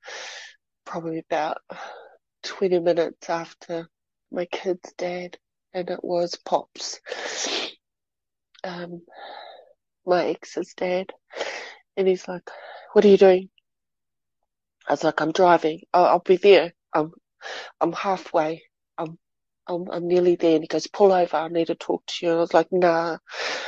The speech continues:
nah, Pops, I can't stop. I gotta, I gotta keep going. I'm coming. I'm coming.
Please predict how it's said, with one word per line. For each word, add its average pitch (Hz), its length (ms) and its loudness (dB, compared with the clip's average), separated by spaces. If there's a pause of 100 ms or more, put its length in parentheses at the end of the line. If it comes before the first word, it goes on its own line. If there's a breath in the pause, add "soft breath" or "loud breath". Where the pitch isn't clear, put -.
(140 loud breath)
nah, 190 200 4
Pops, - 320 -6
I 170 60 2
can't - 380 -8
stop. - 380 -2 (200)
I 196 80 -10
gotta, 190 340 -2 (120)
I 196 100 -4
gotta 196 220 -4
keep - 320 -4
going. 196 280 -4
I'm 185 140 -8
coming. 202 400 2
I'm 202 120 -8
coming. 196 440 0